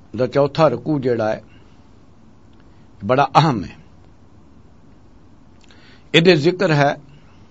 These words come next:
حضرت آدم دی اس دنیا تے کی حیثیت ہے، اور دوسرا قصہ ہے آدم و ابلیس دا۔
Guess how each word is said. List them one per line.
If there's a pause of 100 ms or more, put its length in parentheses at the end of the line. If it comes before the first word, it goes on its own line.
(1800)
حضرت
آدم
دی (1200)
اس
دنیا
تے
کی
حیثیت
ہے، (3250)
اور
دوسرا
قصہ
ہے (760)
آدم
و
ابلیس
دا۔